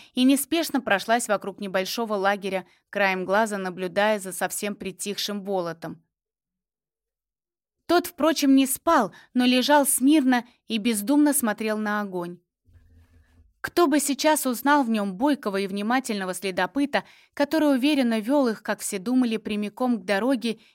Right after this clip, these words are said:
или жилью Тривичей? Что случилось с ним в лесной глуши такого, что заставило сначала бежать, не разбирая дороги, ломая кусты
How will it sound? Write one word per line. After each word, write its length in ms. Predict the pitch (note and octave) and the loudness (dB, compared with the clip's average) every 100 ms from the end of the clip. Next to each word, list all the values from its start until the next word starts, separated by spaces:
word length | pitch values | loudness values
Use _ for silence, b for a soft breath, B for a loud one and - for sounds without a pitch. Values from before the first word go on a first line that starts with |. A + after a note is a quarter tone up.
| - | -2
или 220 | C4 B3+ | 2 2
жилью 440 | A3 A#3+ A3+ B3+ | 2 0 0 -2
Тривичей? 720 | B3+ B3+ B3 F3 D#3 - - _ _ _ _ _ _ _ _ _ | -2 0 0 -2 -8 -12 -14 _ _ _ _ _ _ _ _ _
Что 300 | _ - F4 | _ -2 0
случилось 580 | E4+ C#4 C4 D#4+ D#4+ C4 | 2 0 0 0 2 2
с 60 | - | 4
ним 240 | C4+ D4+ | 6 6
в 20 | |
лесной 400 | A3 G#3+ - C4+ | 4 0 0 0
глуши 400 | C4 A3 A3+ - | 0 -2 -4 -2
такого, 580 | C4+ G#3+ G#3 D#4 C4+ F3 b b | 0 -2 2 2 4 0 b b
что 240 | - - B3+ | -12 0 2
заставило 560 | B3 B3 D4+ D4 A3+ | 2 0 2 2 0
сначала 520 | G#3 A3+ A3 C#4 C4 A3+ | -2 -4 -2 0 0 0
бежать, 520 | G3+ G3+ D4+ D4 - b b | -4 0 2 2 -2 b b
не 160 | A3+ G#3+ | -2 0
разбирая 500 | G#3 G3+ A3 A3 G#3+ | -2 -2 0 2 2
дороги, 520 | G#3+ A3 C4+ A3 G3+ | 2 2 2 0 -2
ломая 420 | G3+ G#3 A3 G#3+ | -2 0 0 0
кусты 580 | G#3 G#3 - - C4+ | -4 -6 -6 -2 -2